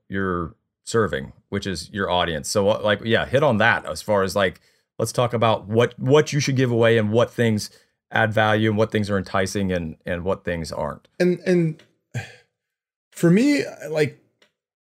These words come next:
Speaker 2: I kind of vet my audience with it, right? And in the last two giveaways I've done, and I've been super fortunate to pair up with some really awesome brands, have been, like, a ridiculous amount of hand tools from DeWalt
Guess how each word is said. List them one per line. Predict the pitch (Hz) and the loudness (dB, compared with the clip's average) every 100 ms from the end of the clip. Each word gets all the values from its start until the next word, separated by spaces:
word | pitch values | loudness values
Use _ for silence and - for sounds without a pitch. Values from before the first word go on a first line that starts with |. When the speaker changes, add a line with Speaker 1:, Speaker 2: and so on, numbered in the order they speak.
| _ _ - | _ _ -2
Speaker 2:
I | 190 | 0
kind | 208 220 | 2 4
of | 147 | 6
vet | 101 123 127 | 6 4 4
my | 156 131 | 6 4
audience | - 104 101 85 80 - | 4 0 0 -2 -6 -6
with | 92 | -4
it, | 95 107 | -2 2
right? | 113 135 | 4 4
And | 160 151 | 4 2
in | 175 | 4
the | 170 | 2
last | 147 190 240 - | 4 4 4 2
two | 233 185 | 4 6
giveaways | 143 135 135 139 127 | 6 8 8 8 6
I've | 107 95 | 2 4
done, | 101 95 131 139 - - - | 4 4 4 4 0 -10 2
and | 143 | 4
I've | 123 | 6
been | 123 | 4
super | 113 - 180 131 | 2 4 4 2
fortunate | 113 120 113 - 110 | 2 2 2 0 -2
to | 104 | -2
pair | - 110 107 | 2 2 4
up | 104 | 2
with | 110 104 | 0 0
some | - 104 101 | 0 0 2
really | 104 101 | 2 2
awesome | - 90 90 98 | 0 -2 0 -2
brands, | 90 90 127 131 | 0 2 2 4
have | 123 113 | 4 6
been, | 127 123 110 - - - _ _ _ _ _ - | 6 6 4 0 -16 -16 _ _ _ _ _ 2
like, | 135 131 - _ _ _ _ _ _ _ _ - | 4 4 -6 _ _ _ _ _ _ _ _ 2
a | 135 | 4
ridiculous | 139 151 139 160 147 151 | 6 4 4 4 4 6
amount | 135 127 135 | 6 6 4
of | 139 123 | 4 4
hand | 107 123 135 135 | 6 6 6 6
tools | 143 147 | 4 2
from | - 123 113 | 2 2 4
DeWalt | 113 101 98 101 147 | 2 4 4 4 4